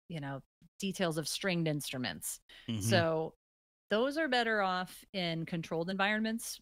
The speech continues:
Speaker 1: studios, for example. That's why you'll see what's called a side address condenser, the one that stands up like this that you talk into the side. Um, those are great on overhead drums,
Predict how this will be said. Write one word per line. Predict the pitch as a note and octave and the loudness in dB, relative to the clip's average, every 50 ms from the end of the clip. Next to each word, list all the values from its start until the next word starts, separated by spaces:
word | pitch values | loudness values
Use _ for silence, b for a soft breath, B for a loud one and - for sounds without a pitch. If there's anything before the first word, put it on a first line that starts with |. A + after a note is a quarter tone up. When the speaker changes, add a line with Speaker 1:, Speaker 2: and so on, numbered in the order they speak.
| _ - | _ -12
Speaker 1:
studios, | - - - F#3 F3 F3+ F3+ F3+ F3+ F3+ - | -8 -6 -6 -4 -4 -2 -2 -2 -4 -4 -6
for | - F#3 | -6 -6
example. | F3 E3+ F#3+ F3+ E3+ F#3+ F#3+ | -4 -2 -4 -2 0 0 0
That's | F3+ E3 - - | 0 0 0 0
why | E3+ D#3+ | 2 2
you'll | D#3 D3+ | 2 0
see | D#3 - - F3 E3 D#3 D3 | -2 -4 -4 -2 -2 -2 -2
what's | - D#3 D#3 - - | -4 -8 -10 -10 -8
called | - D3 B2 | -8 -8 -6
a | - | -6
side | - - C3 C#3 D3 D3+ | -4 -2 -2 0 0 -2
address | E3 - E3+ D#3 E3 - | -2 0 0 -2 -2 -4
condenser, | - - F3 D#3+ D#3+ D#3+ E3 - F3 D#3+ | -6 -4 -2 -2 -2 -2 -2 -4 -4 -4
the | D#3 | -4
one | - C3 | -4 -6
that | C#3 - - | -6 -8 -10
stands | - - D3 C#3 C#3+ | -8 -6 -6 -6 -6
up | C3+ - | -8 -12
like | - - _ - | -14 -18 _ -4
this | F3+ E3+ - - | -4 -4 -4 -8
that | - - - | -14 -16 -18
you | - - | -18 -10
talk | - E3+ D#3+ D#3 - | -8 -8 -6 -6 -8
into | D3 D3 - | -10 -10 -10
the | B2+ - | -12 -14
side. | - - G3+ G#3 G#3 G3 - B B B B B B B | -8 -6 -4 -4 -4 -6 -10 B B B B B B B
Um, | - F#3+ F3 E3+ E3 D#3 D3+ D3 - _ _ _ _ _ _ _ _ _ _ _ _ _ - - - | 4 4 6 6 4 2 -2 -4 -6 _ _ _ _ _ _ _ _ _ _ _ _ _ -12 -8 0
those | G3+ F#3 F3+ D#3+ | 2 2 4 4
are | F3 | 2
great | E3 - F3 E3 | 2 2 2 2
on | E3 D#3+ - | 2 -2 0
overhead | - F3+ D#3+ F3 D#3 D#3+ D#3+ D3 | -2 -2 -2 -2 -2 -4 -4 -6
drums, | - G3+ G#3+ G3+ F#3+ F#3+ F#3+ F#3 F#3+ F#3+ - - | -2 2 4 6 6 6 4 2 0 -2 -4 -8